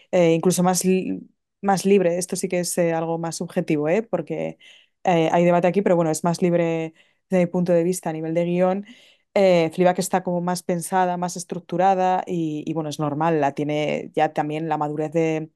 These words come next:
de, de un creador, pues no es la misma cuando elabora su primera obra que cuando elabora, eh, eh, la segunda, bueno, o la tercera, los años que pasan, eh, eh, las experiencias y tal, y, pero son muy similares en el sentido que,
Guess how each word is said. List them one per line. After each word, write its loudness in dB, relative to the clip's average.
de, 0
de -2
un -2
creador, 2
pues -10
no -6
es -6
la 0
misma 0
cuando -2
elabora 0
su -20
primera -2
obra -2
que -2
cuando -6
elabora, -4
eh, 2
eh, -8
la -2
segunda, 4
bueno, 0
o 0
la -2
tercera, 2
los -6
años -6
que -4
pasan, 0
eh, -2
eh, 0
las -2
experiencias 0
y -4
tal, 2
y, 6
pero 4
son 0
muy 4
similares -2
en -8
el -10
sentido -4
que, -2